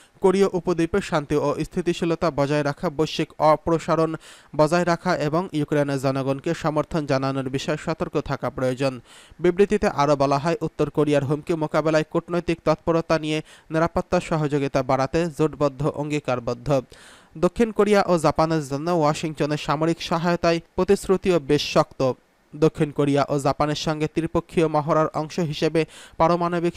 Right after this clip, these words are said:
শক্তি পরিচালিত যুক্তরাষ্ট্রের বিমানবাহী রণতরী থিওডোর রুজভেল্ট বুসান বন্দরে নোঙর করার পরপরই নতুন করে বাকযুদ্ধ শুরু হলো। উত্তর কোরিয়া দীর্ঘদিন ধরে এই ধরনের মহড়াকে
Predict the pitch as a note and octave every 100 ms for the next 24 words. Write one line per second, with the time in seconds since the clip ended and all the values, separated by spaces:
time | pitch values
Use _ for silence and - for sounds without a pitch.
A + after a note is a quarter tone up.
0 | - E3 F3+ F3 D#3 D#3 E3 D#3+ F3+ D3
1 | D3 - C#3+ C#3 D#3 C3+ C#3 D#3+ D3+ D3+
2 | D#3+ C#3+ D3+ D#3 D#3+ D#3 - - - F3
3 | F#3 F3+ F3+ D3+ E3+ D3 E3 D#3+ E3+ C#3+
4 | D3+ F#3 E3+ D#3 D3 D3+ C#3+ C#3 D#3 E3
5 | D#3+ D#3+ D3+ - D#3+ - E3 D3+ D3+ E3
6 | D#3 D3 C#3 B2+ C#3 C#3 D3 B2 D3+ C3
7 | D#3 C#3 C3 B2+ A#2+ - _ F#3+ - A3
8 | - G#3 G3+ F3+ F3 E3 F3+ F3 E3 D3
9 | G3 D#3 D3 C#3+ C#3+ C#3+ C#3 C3 D3 C#3+
10 | -